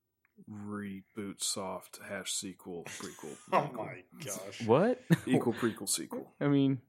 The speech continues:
Speaker 3: <laughs> they can't
Speaker 1: Yeah,
Speaker 3: just
Speaker 1: so,
Speaker 3: change
Speaker 1: so Will Smith
Speaker 3: people.
Speaker 1: is out.
Speaker 3: <laughs>
Speaker 1: Be-, he's, they say 'cause of scheduling conflicts. I don't know
Speaker 3: With,
Speaker 1: if that's
Speaker 3: with
Speaker 1: true or
Speaker 3: Aladdin,
Speaker 1: not.
Speaker 3: maybe?
Speaker 1: Yeah, and, and whatever. <laughs> Uh, who knows? Uh, he's also gonna play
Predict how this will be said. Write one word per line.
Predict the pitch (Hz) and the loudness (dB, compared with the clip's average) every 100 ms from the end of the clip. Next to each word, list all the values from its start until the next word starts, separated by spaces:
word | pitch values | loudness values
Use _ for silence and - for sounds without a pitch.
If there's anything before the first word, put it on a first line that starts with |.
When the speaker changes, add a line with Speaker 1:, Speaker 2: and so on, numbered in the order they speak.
| _ | _
Speaker 3:
<laughs> | 131 - - | -8 -6 2
they | 147 | 4
can't | - 208 | 6 8
Speaker 1:
Yeah, | 139 | 10
Speaker 3:
just | 117 - | 10 8
Speaker 1:
so, | 165 143 | 10 12
Speaker 3:
change | 175 | 12
Speaker 1:
so | 156 143 | 12 12
Will | 175 | 10
Smith | - 165 160 | 10 8 8
Speaker 3:
people. | 151 | 6
Speaker 1:
is | 131 | 8
out. | 117 117 113 160 | 8 8 6 2
Speaker 3:
<laughs> | - | 4
Speaker 1:
Be-, | 135 - - - | 2 2 -2 4
he's, | 165 143 | 4 6
they | 147 | 4
say | 135 175 160 | 6 6 4
'cause | 160 135 | 2 0
of | |
scheduling | - 139 127 120 | 2 2 2 -2
conflicts. | 117 117 110 110 104 - - _ 123 | -2 -4 -2 -2 -2 -8 -12 _ 2
I | |
don't | 123 | 6
know | 113 | 6
Speaker 3:
With, | |
Speaker 1:
if | 113 | 4
that's | 110 | 2
Speaker 3:
with | 110 | 6
Speaker 1:
true | 107 | 8
or | |
Speaker 3:
Aladdin, | 101 104 117 | 10 8 8
Speaker 1:
not. | 127 | 4
Speaker 3:
maybe? | 131 139 143 139 _ _ _ _ _ | 4 4 4 0 _ _ _ _ _
Speaker 1:
Yeah, | 120 120 104 92 101 | 2 4 4 0 -2
and, | 113 113 | -4 -2
and | 127 123 117 | 0 4 4
whatever. | 117 110 104 104 | 4 2 0 -2
<laughs> | |
Uh, | 120 | -2
who | 113 127 | -4 -2
knows? | 113 - | -2 0
Uh, | 127 | 0
he's | 135 139 | 2 6
also | 143 170 147 120 | 8 8 6 4
gonna | - 127 110 | 2 -2 -2
play | 113 110 104 | 0 0 0